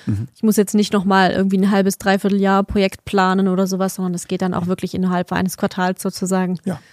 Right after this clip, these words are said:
Speaker 2: dass da dann
Speaker 1: Das
Speaker 2: auch
Speaker 1: ist
Speaker 2: was
Speaker 1: so.
Speaker 2: passiert. Sehr schön. Wo würdest du denn sagen,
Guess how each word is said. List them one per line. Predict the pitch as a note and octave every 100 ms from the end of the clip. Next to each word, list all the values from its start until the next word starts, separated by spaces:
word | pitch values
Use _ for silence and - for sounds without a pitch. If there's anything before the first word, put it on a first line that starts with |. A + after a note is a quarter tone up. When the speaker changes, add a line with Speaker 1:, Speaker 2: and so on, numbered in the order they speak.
| _ _ -
Speaker 2:
dass | G3+
da | -
dann | F#3
Speaker 1:
Das | -
Speaker 2:
auch |
Speaker 1:
ist | G3+
Speaker 2:
was | -
Speaker 1:
so. |
Speaker 2:
passiert. | - - - - _ _ _ _
Sehr | - F#3
schön. | - F#3 F3+ - _ _ _ _ _ _ _ _ _ _ _ _ _ - - _ _ _ _ _
Wo | A#3+ B3
würdest | B3+ -
du |
denn | A#3+ A#3
sagen, | G#3+ G#3 G#3 G3+ G3